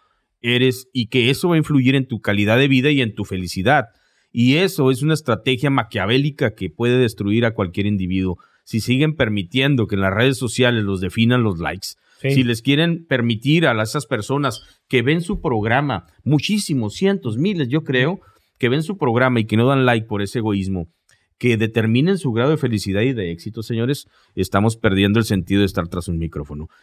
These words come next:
Speaker 1: El grado de influencia que tiene un individuo es la lealtad hacia su público, la lealtad hacia la verdad, hacia la verdad y hacia la justicia. Eso es lo que se debe permitir detrás de un micrófono. Otra cosa es vanidad.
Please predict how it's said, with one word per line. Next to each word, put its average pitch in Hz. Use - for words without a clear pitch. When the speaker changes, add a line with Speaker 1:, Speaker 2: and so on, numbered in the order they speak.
Speaker 1:
El 131
grado 139
de 117
influencia 107
que 87
tiene 104
un 104
individuo 107
es 143
la 117
lealtad 113
hacia 135
su 101
público, 147
la 120
lealtad 101
hacia 101
la 95
verdad, 92
hacia 98
la 92
verdad 92
y 110
hacia 95
la 87
justicia. 98
Eso 107
es 110
lo 107
que 92
se 92
debe 92
permitir 98
detrás 95
de 98
un 98
micrófono. 92
Otra 107
cosa 113
es 92
vanidad. 82